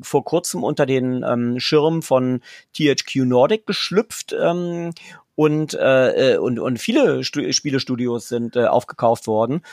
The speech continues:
Äh, zum Beispiel eben auch Deck dreizehn, wo meine Lebensgefährtin arbeitet. Äh, das gehört jetzt Focus, äh, Focus Entertainment aus Frankreich. Ähm, und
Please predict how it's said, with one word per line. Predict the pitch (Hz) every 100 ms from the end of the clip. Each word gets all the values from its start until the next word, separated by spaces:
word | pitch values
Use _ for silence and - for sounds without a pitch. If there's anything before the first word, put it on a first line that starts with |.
| - - -
Äh, | 143 135
zum | 127
Beispiel | 123 127 110
eben | 90 117
auch | 120 123
Deck | 127
dreizehn, | 131 175 - 180
wo | 139
meine | 127 117 117 107
Lebensgefährtin | 156 185 - 180 165 156
arbeitet. | 147 147 143 147 - - - - _
Äh, | 151 139
das | 123 -
gehört | 135 123
jetzt | 120 -
Focus, | 160 - 120 - -
äh, | 123 123
Focus | 165 180 180
Entertainment | 165 160 175 175 135
aus | 127
Frankreich. | 151 180 170 165 165 _ _ - - - - -
Ähm, | 147 139 135 131 -
und | 175 135